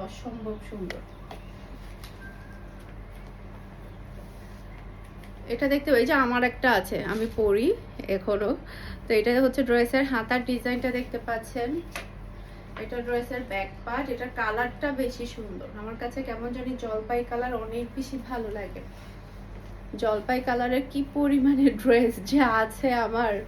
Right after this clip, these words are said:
হিসাব নেই। এটা ড্রেসের ওড়নাটা দেখতে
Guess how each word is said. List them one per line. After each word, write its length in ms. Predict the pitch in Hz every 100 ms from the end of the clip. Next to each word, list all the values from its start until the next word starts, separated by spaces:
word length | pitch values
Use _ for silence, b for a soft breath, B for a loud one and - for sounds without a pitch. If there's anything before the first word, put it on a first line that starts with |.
| - - - - - - -
হিসাব 360 | 240 - 240 233 -
নেই। 160 | 185 - - - - - - - - - - - - -
এটা 140 | 220 254 247
ড্রেসের 360 | 240 240 254 254
ওড়নাটা 380 | 214 214 226 262 247
দেখতে 240 | 240 -